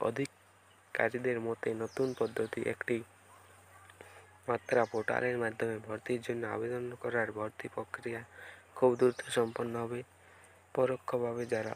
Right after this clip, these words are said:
ফল লাভ করতে করবে শিক্ষার্থীরা। এছাড়াও নতুন নিয়মে ভর্তির প্রক্রিয়া সম্পূর্ণরূপে শিক্ষা দপ্তর দ্বারা নিয়ন্ত্রিত হওয়ার পেতে আরও বেশ স্বাচ্ছন্দ্য আসবে।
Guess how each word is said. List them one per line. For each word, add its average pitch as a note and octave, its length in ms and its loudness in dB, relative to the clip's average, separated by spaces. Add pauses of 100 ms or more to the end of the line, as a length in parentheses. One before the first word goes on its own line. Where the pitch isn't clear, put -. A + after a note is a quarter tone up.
ফল A#2 220 -2 (600)
লাভ A2+ 180 -4 (160)
করতে A2+ 400 -4 (640)
করবে A#2 320 0 (140)
শিক্ষার্থীরা। A2+ 640 -2 (180)
এছাড়াও A2+ 380 -2
নতুন A2+ 400 -4
নিয়মে A2+ 360 -4
ভর্তির G#2+ 460 2
প্রক্রিয়া G#2+ 460 -2
সম্পূর্ণরূপে A#2 1700 -4 (120)
শিক্ষা A#2 340 0
দপ্তর A2+ 400 0 (580)
দ্বারা A#2 240 4
নিয়ন্ত্রিত A#2 540 0 (140)
হওয়ার A2+ 280 -2
পেতে - 300 0 (260)
আরও A#2+ 200 0 (100)
বেশ A2+ 200 2 (800)
স্বাচ্ছন্দ্য A#2 720 0 (200)
আসবে। A#2 300 -2